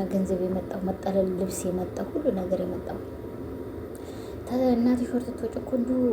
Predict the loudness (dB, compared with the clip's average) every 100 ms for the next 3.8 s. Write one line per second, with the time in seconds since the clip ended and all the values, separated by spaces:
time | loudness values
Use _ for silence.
0 | 2 2 4 4 2 2 2 0 -2 -2
1 | -2 -4 -6 -6 -6 -8 -8 -8 -8 -8
2 | -8 -10 -8 -6 -2 0 4 4 2 -2
3 | -4 -2 0 0 -2 -4 -4 -6